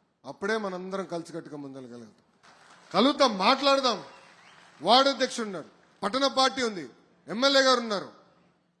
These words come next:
ఏకంగా ఇన్ఛార్జ్ మంత్రి గారు ఉన్నారు, ఎంపీ గారు ఉన్నారు, పార్లమెంట్ పార్టీ అధ్యక్షుడు ఉన్నారు, జోనల్ కోఆర్డినేటర్ ఉన్నారు, అందరూ కలిసికట్టుగా మాట్లాడుకోవాలి, మన సమస్యలు మనమే పరిష్కరించుకోవాలి. అది దయచేసి గుర్తుపెట్టుకోవాలని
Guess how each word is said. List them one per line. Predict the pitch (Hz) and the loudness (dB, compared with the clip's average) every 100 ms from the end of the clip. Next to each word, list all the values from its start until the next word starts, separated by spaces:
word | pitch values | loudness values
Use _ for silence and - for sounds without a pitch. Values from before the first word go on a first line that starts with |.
| _ | _
ఏకంగా | 180 214 247 | -6 -4 -2
ఇన్ఛార్జ్ | 226 226 277 277 | -4 2 2 2
మంత్రి | 262 262 262 | 0 -2 -2
గారు | 240 226 | -2 -2
ఉన్నారు, | 226 240 277 226 | -2 0 0 0
ఎంపీ | 196 226 285 | -2 -2 -2
గారు | 262 240 | 0 0
ఉన్నారు, | 226 226 247 262 190 - _ _ _ _ _ _ _ - | -2 -2 0 -2 -4 -16 _ _ _ _ _ _ _ 0
పార్లమెంట్ | 202 254 277 269 262 233 | 4 4 4 0 -2 -2
పార్టీ | 233 220 | -2 -2
అధ్యక్షుడు | 226 220 220 220 | -2 -2 -2 -2
ఉన్నారు, | 233 262 | 0 0
జోనల్ | 165 254 285 262 | 6 6 6 2
కోఆర్డినేటర్ | 240 247 233 226 220 | 2 2 2 -2 -4
ఉన్నారు, | 220 247 254 | -2 0 0
అందరూ | 254 294 | 2 0
కలిసికట్టుగా | 294 269 269 277 277 | 0 -2 0 -2 0
మాట్లాడుకోవాలి, | 247 247 277 277 240 170 - - _ _ - | 0 2 0 0 -2 -2 -10 -20 _ _ -8
మన | 208 | -4
సమస్యలు | 214 226 247 269 | -2 -2 0 0
మనమే | 233 240 262 | 0 0 0
పరిష్కరించుకోవాలి. | 233 208 - 185 170 - 135 _ _ _ _ _ | -2 -6 -8 -14 -16 -18 -20 _ _ _ _ _
అది | 127 170 | -8 -6
దయచేసి | 220 185 190 202 208 220 | -2 -2 0 -2 -4 -6
గుర్తుపెట్టుకోవాలని | 170 165 185 180 - 175 180 175 156 | -10 -10 -8 -8 -6 -4 -4 -4 -8